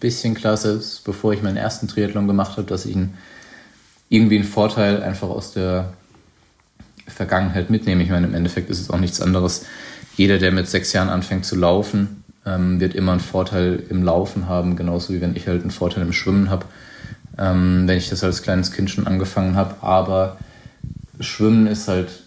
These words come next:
eine sehr, sehr technische Disziplin und deswegen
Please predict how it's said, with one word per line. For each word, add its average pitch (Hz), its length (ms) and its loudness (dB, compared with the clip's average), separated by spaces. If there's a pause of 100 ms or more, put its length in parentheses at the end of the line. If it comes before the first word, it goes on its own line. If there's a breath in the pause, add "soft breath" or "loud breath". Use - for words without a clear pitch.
(880)
eine 101 140 2
sehr, 92 300 0
sehr 95 180 0
technische 101 480 -2
Disziplin 98 680 -2
und 95 120 0
deswegen 92 680 0